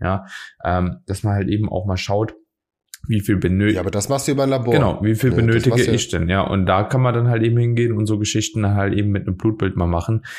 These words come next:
Speaker 1: Was ich allerdings auch nicht empfehlen würde, Leute, wenn ihr in der Regel supplementiert, ja, wenn ihr jeden Tag dieselben Supplements fahrt, ja, hier sprechen wir Vitamin D drei, K zwei, Omega drei et cetera pp.,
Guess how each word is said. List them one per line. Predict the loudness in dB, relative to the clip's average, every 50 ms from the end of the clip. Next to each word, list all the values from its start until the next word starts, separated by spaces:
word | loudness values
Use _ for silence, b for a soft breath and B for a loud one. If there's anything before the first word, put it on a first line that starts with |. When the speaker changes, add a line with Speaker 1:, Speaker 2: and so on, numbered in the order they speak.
| B B B B B
Speaker 1:
Was | 0 0 0 0 -2
ich | -2 0
allerdings | 0 2 2 2 0 -2 -4 -2 0
auch | 2 2 2 0 -2 -2
nicht | 2 4 4 6 6 4 2 0 -4 -8 -14 _ _
empfehlen | 0 0 0 0 2 0 2 2 2 2
würde, | 2 2 2 2 2
Leute, | 2 2 0 0 -2 -4 -2
wenn | 0 0 0 0 0
ihr | 0 0 2 2 2 0 -2 -6 -8 _
in | 0 2 2
der | 2 2 2
Regel | 2 2 2 2 0
supplementiert, | 0 -2 -4 -4 -4 -2 0 0 2 0 0 -2 -2 0 2 2 2 0 -4 -10 -18 _ _ -6
ja, | -2 -2 0 -2 -2 B B B B B B
wenn | B -2 0
ihr | 0 0 -2 -2 -2 0
jeden | 2 2 2 2 2 0 0
Tag | 0 0 0 0 -2 -4 -8 -16 _ _ _ _
dieselben | -10 -4 -2 0 2 2 2 2 0 0
Supplements | -2 -2 -4 -4 -4 -4 -4 -4 -6 -8
fahrt, | -8 -8 -8 -6 -4
ja, | -2 0 2 2
hier | 2 2 0
sprechen | -2 -2 -2 -2 0 0 0
wir | 0 0
Vitamin | 0 -2 -2 -2 0 0 -2 -2
D | -2 -4
drei, | -2 -2 0 0 0 -2
K | -2 -4 -6 -6 -6
zwei, | -6 -4 -2 0 0 0 0 -2 -2
Omega | -2 -2 -2 -2 0 -2 -2
drei | -2 -2 0 0 0
et | 0 -2 -2
cetera | -4 -2 -2 0 0 -2
pp., | -4 -4 -4 -4 -4 -4